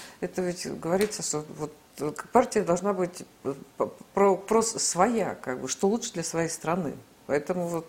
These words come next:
не надо быть там пророссийской, проевропейской, там проамериканской, надо быть промолдавской. Вот у вас такая <laughs> партия промолдавская получается. Вот. А с-, какие, расскажите, какие у вас настроения, ну, у ваших людей вообще, потому что уже, я понимаю, что поток беженцев хлынул,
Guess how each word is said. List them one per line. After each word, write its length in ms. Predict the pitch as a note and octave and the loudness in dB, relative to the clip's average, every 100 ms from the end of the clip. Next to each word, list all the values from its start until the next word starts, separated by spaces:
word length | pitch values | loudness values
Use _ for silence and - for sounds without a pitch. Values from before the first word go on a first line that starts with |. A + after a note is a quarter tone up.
| - | -8
не 100 | D#3+ | 0
надо 220 | G3 D#3 | 2 2
быть 180 | C#3+ C3+ - - - | 0 -4 -6 -20 -10
там 100 | A#2 | -8
пророссийской, 720 | A#2 B2+ C3 C3+ A#3+ A#3 D#3 | -4 -4 -2 0 -2 -2 -6
проевропейской, 880 | D3+ C#3 B2+ A2+ B2+ G#3 G#3+ - D3+ | -4 -2 -2 -2 -2 0 0 -2 -8
там 220 | C#3+ C3 - | -4 -4 -4
проамериканской, 760 | - A#2+ B2 A#2+ - G#3 G3+ C#3+ | -4 -2 -2 -4 0 -2 -2 -4
надо 200 | C#3+ D#3 | -4 -2
быть 240 | F#3+ A3 - - - | -2 -4 -10 -16 -4
промолдавской. 760 | E3 F3+ F3+ C3+ G#2+ - A2+ - - - - - | 2 4 4 2 -4 -8 -14 -16 -20 -20 -20 -4
Вот 160 | F3+ F3 | -2 0
у 40 | |
вас 160 | D#3 F3+ | 0 2
такая 280 | D#3 - D3 | 0 2 2
<laughs> 40 | - | 4
партия 320 | F3 - D#3+ - F#3 F3+ | 2 2 -2 -2 -4 4
промолдавская 720 | F#3+ G3 F#3 C#3+ A2+ - - - | 6 8 6 4 -2 -6 -10 -10
получается. 580 | C#3 - - - - - - - - - - | -14 -12 -8 -8 -10 -16 -16 -16 -14 -14 -4
Вот. 360 | F#3 E3 - - | 2 2 2 0
А 280 | D3 C3+ - | 2 2 0
с-, 120 | - | -2
какие, 360 | - F3 - A3+ | -2 0 0 0
расскажите, 500 | F#3 F3 G3+ G#3 - | 0 0 0 0 -2
какие 340 | D#3+ D#3+ G3+ | -6 -4 -2
у 40 | F3+ | -2
вас 200 | C#3+ - | -2 -4
настроения, 640 | C3+ - D#3+ C#3+ C3 B2+ | -6 -4 -2 -2 -4 -4
ну, 200 | F#3 D#3+ | 0 0
у 20 | |
ваших 400 | C3 C3+ - - | 0 -2 -4 -6
людей 420 | C3+ C3+ E3 F#3+ | -8 -4 -2 0
вообще, 360 | D3 B2+ - - | -2 -8 -14 -16
потому 280 | - B2+ C3 | -10 -8 -8
что 240 | - C#3 | -8 -8
уже, 400 | C3+ C#3 C3+ B2+ B2+ | -6 -4 -4 -4 -6
я 60 | |
понимаю, 180 | - C3+ | -10 -10
что 200 | - A#2+ | -6 -4
поток 360 | A#2+ C3+ C#3 B2+ | 0 0 0 -2
беженцев 480 | D#3+ G3 G3 F3 | -2 -2 -4 -8
хлынул, 420 | - F3 D#3 C#3+ | -6 -6 -4 -8